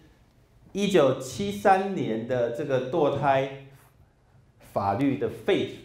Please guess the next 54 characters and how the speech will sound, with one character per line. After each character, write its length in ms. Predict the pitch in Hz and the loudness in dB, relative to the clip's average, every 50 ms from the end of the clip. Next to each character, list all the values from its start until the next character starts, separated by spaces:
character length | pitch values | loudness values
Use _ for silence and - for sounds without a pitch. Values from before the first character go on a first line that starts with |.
| - - _ _ _ _ | -20 -20 _ _ _ _
禁 200 | _ - 226 170 | _ -2 -2 -2
止 180 | 139 131 117 113 | -2 -4 -6 -2
堕 160 | 113 - 151 | 0 0 0
胎 200 | 127 127 139 139 | 2 2 0 -2
法 200 | 135 - 104 92 | 0 -2 -2 -2
律 140 | 104 131 131 | -2 -2 -2
的 100 | 113 107 | -2 -2
废 360 | 104 - - 196 175 127 98 | -4 -2 -2 0 0 0 -2
止， 180 | - - - - - - - - _ _ _ _ _ _ _ | -6 -12 -16 -18 -20 -20 -20 -20 _ _ _ _ _ _ _
会 160 | _ - - | _ 0 2
在 160 | 170 170 151 | 4 2 2
那 160 | 143 156 175 175 | 2 2 0 0
个 100 | - 135 | 0 -2
时 160 | - - 131 | -4 -2 0
候 200 | 127 135 131 131 | 0 0 0 -2
开 300 | - - - 127 120 120 | -6 -8 -6 -6 -6 -6
始 300 | 120 - - 90 80 - - - - - - - _ _ _ _ - | -6 -10 -12 -12 -14 -14 -16 -20 -20 -20 -20 -20 _ _ _ _ -12
影 360 | - 113 113 117 127 143 156 156 | -8 -6 -4 -4 -2 -2 -4 -4
响 240 | - - 113 90 82 87 - | 0 0 0 0 0 -2 0
到 200 | - 113 101 90 | 0 0 0 0
什 120 | - - | -2 -8
么？ 140 | 76 76 78 - _ _ _ _ _ _ _ _ _ _ _ _ _ _ _ _ _ _ _ _ _ | -12 -14 -16 -18 _ _ _ _ _ _ _ _ _ _ _ _ _ _ _ _ _ _ _ _ _
那 120 | - 135 123 | -4 -2 0
个 100 | 113 110 | 0 -2
时 120 | - - | -2 0
候 200 | 101 104 107 104 | 0 0 0 -2
出 260 | - - - 123 120 | -4 -6 -4 -2 -2
生 240 | 120 - 123 113 110 | 0 0 0 0 0
的 80 | 107 98 | 0 -4
小 200 | - - - 76 | -4 -6 -6 -8
孩 160 | - - 78 | -8 -10 -12
子 100 | 78 78 | -12 -10
的 100 | 76 78 | -10 -12
组 160 | - - 67 - | -12 -12 -16 -20
成。 160 | - - - - - - - - _ - - _ - - - - _ - | -18 -18 -18 -18 -18 -20 -20 -20 _ -20 -20 _ -20 -20 -20 -20 _ -4
那 80 | 160 156 | 0 2
这 80 | 185 | 4
个 80 | 185 175 | 4 4
出 160 | - 202 202 | 4 2 2
生 100 | 196 208 | 2 2
的 80 | 190 170 | 0 2
小 160 | - 143 123 | 2 4 4
孩 100 | 127 139 | 4 4
子 120 | 139 147 127 | 2 0 -2
的 100 | 120 117 | -4 -4
组 220 | - - 98 92 | -4 -6 -10 -10
成 260 | - - 101 98 101 - - | -6 -4 -4 -4 -4 -6 -8
受 160 | - - 156 | -4 0 2
到 140 | 143 143 127 | 4 4 4
影 140 | 123 131 123 | 2 -2 -6
响 200 | - 107 98 98 | -8 -10 -10 -8
之 80 | 120 | -8
后， 80 | 117 117 | -6 -4
在， 240 | 123 117 120 120 | -4 -4 -4 -6